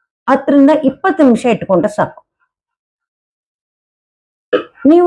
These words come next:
ಇದನ್ನ ಒಂದು ದಿವಸ ಅಥವಾ ಒಂದ್ ಎರಡು ದಿವಸ ಹಚ್ಕೊಳ್ಳಿ ಸಾಕು.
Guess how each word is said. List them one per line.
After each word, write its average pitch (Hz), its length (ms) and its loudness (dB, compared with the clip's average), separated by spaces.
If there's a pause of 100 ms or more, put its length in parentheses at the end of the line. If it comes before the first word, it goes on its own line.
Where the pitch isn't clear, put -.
ಇದನ್ನ 311 220 2 (120)
ಒಂದು 320 200 4 (100)
ದಿವಸ 294 200 0 (160)
ಅಥವಾ 277 200 -4
ಒಂದ್ 269 220 4
ಎರಡು 339 200 2 (100)
ದಿವಸ - 180 -4 (680)
ಹಚ್ಕೊಳ್ಳಿ 254 440 2
ಸಾಕು. 226 320 0